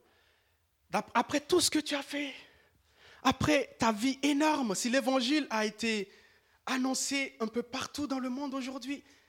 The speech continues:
c'est en partie à cause de toi. Et tu nous dis, « Oui, j'ai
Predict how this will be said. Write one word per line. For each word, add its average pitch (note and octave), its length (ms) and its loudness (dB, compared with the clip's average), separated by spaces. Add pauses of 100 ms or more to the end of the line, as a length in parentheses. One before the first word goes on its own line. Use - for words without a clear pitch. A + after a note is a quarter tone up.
c'est - 180 -2
en G#3+ 120 0
partie G#3+ 460 -6
à A3 60 -4
cause A3 400 -4
de A3 120 -12
toi. A#3+ 380 -10 (560)
Et C4 100 2
tu C#4 120 6
nous C4 120 6
dis, « D4 300 4 (220)
Oui, D#4 640 4 (340)
j'ai E3+ 360 -2